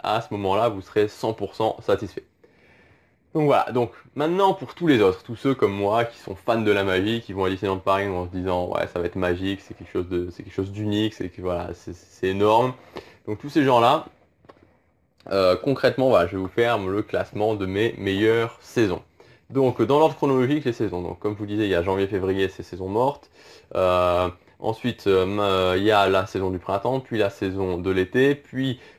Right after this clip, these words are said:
il y a un temps mort. Alors le temps mort cette année était extrêmement raccourci, puisque d'habitude c'était tout le mois de septembre, là c'est seulement du treize à fin septembre. Ensuite il y a Halloween, puis il y a Noël, et on repart dans l'autre sens.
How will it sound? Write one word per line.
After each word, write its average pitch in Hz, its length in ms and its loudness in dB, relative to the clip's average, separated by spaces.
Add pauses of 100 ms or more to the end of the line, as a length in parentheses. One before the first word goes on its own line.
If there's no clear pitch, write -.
(120)
il 104 40 -6
y - 20 -2
a 107 80 0
un 104 60 0
temps 104 180 2
mort. 113 320 4
Alors 92 140 4
le 95 100 2
temps 107 140 -2
mort 110 160 -2
cette - 100 -20
année 104 220 0
était 85 180 -6
extrêmement 110 440 -2
raccourci, 101 400 -2
puisque - 180 -10
d'habitude 95 300 -4
c'était 104 200 -10
tout - 160 -16
le 107 60 -6
mois 104 120 0
de - 60 -18
septembre, 107 380 0
là 95 120 -2
c'est 101 80 -14
seulement 98 440 0 (340)
du 90 140 -20
treize 107 340 0
à 87 100 0
fin 107 200 -4
septembre. 127 580 0 (400)
Ensuite 110 240 -10
il 107 60 0
y - 20 2
a 92 60 4
Halloween, 117 360 4
puis 131 200 -4
il 135 60 0
y 123 80 2
a 107 60 4
Noël, 110 400 4
et 104 120 4
on 95 80 2
repart 104 260 -2
dans 98 80 0
l'autre - 180 -8
sens. 98 360 -4